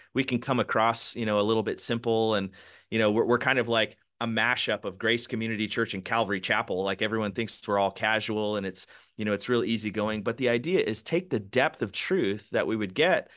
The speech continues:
from a MacArthur and couch it in language that anyone in the room can understand. Like, you're having guests over to your house. You don't use private family talk. You know, you open up and, and welcome them in and,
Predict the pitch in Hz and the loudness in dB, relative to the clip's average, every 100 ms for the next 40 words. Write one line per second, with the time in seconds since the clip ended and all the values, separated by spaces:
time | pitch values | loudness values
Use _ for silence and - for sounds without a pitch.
0 | - _ - 131 110 98 - 156 160 98 | -20 _ 0 0 0 -2 0 2 2 -2
1 | 98 - _ _ 117 107 - 147 160 156 | -4 -6 _ _ -8 -6 -2 0 2 0
2 | 123 107 104 117 120 98 107 104 - - | 0 -2 -2 -2 -2 -4 -4 -6 -6 -2
3 | 135 175 143 120 110 101 101 107 107 104 | 0 0 0 0 0 -2 -2 -4 -4 -4
4 | 98 90 92 - 95 87 85 - - - | -4 -4 -6 -4 -2 -4 -8 -14 -20 -8
5 | 110 127 135 - - _ _ _ _ 117 | 2 2 2 -8 -20 _ _ _ _ 0
6 | 127 123 131 123 110 117 123 131 - 135 | 2 4 2 2 0 2 2 0 0 0
7 | 117 107 113 104 113 107 95 120 117 165 | 2 -2 -2 -2 0 0 0 -2 0 0
8 | 135 120 - 139 139 123 - 123 123 120 | -2 -4 -2 0 2 0 -2 -2 0 -2
9 | 107 - 90 - - - _ _ _ - | -2 0 -2 -2 -8 -20 _ _ _ -6
10 | 107 104 123 - 131 131 120 117 104 104 | -2 0 0 4 2 4 0 0 -4 -4
11 | 107 101 110 131 127 110 104 101 110 107 | -6 2 2 2 0 0 -2 -2 -2 -4
12 | 98 101 | -4 -6